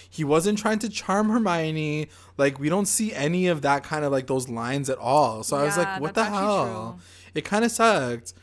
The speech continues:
Speaker 1: Yeah, it just sucked that he didn't really have a lot to say in this episode. And, like, that's the only time we're gonna get him, right?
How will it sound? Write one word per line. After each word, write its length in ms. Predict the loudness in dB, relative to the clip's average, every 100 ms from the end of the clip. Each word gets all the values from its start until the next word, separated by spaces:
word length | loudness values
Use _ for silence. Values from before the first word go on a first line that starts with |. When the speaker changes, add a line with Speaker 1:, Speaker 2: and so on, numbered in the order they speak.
| -20 -4
Speaker 1:
Yeah, 240 | 4 4 4
it 60 |
just 200 | 0 2
sucked 220 | 2 4
that 180 | 2 0 -4
he 380 | -12 -4 -2 0
didn't 220 | 0 -2
really 200 | 0 0
have 240 | 0 0 0
a 40 |
lot 220 | -2 -4
to 100 | -4
say 480 | -2 0 0 0 -4 -6
in 440 | -4 -4 -6 -6
this 200 | -6 -4
episode. 560 | -2 -2 -4 -4 -4 -4
And, 120 | -4
like, 160 | -6 -8
that's 240 | -10 -4
the 140 | 0 2
only 140 | 2
time 160 | 2 0
we're 80 | 2
gonna 180 | 0 0
get 340 | 0 -2 -4
him, 380 | -8 -8 -8 -10
right? 320 | -8 -10